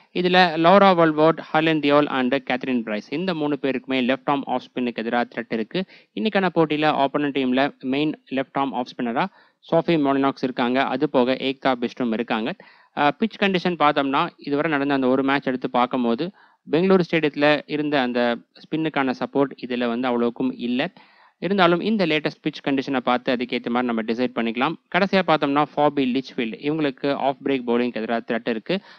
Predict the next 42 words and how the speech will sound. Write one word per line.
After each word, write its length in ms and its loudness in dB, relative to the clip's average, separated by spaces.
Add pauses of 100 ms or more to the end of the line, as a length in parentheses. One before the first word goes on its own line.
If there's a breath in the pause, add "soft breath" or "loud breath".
(120)
But 200 -2
ஃபார்ச்சுனேட்டா 560 2
இன்னைக்கான 480 0
போட்டியில 380 0 (340 loud breath)
ஆப்போனன்ட் 460 2
டீம்ல 300 2 (200)
ஆஃப் 200 -2
ஸ்பின்னர் 320 -4
வந்து 300 -2
இல்ல. 320 -2 (300)
அ, 220 -2
இப்ப 220 -6
இருக்கக்கூடிய 340 -4
நம்ம 200 -6
பிளேயிங் 500 -4
லெவன்ல 280 -4
பார்க்கும்போது. 640 -2 (480)
அடுத்ததா 420 4
ஆர் 160 4
சி 140 -8
பி 80 0
விமன் 360 2
டீமோட 280 4
மேட்சப்ஸ் 400 -2
பார்க்கலாம். 400 2
இதுல 220 4
சோஃபி 360 0
டிவைன், 420 0
சபினினி 380 0
மேகனா 320 0
and 160 -2
ரிச்சா 280 0
கோஷ் 200 -6
மூணு 240 0
பேருக்குமே 360 0
லெஃப்ட் 280 0
ஆர்ம் 140 0
ஆஃப் 180 -8
ஸ்பின்னுக்கு 340 -6
எதிரா 300 -2
த்ரெட் 200 -4
இருக்கு. 300 -6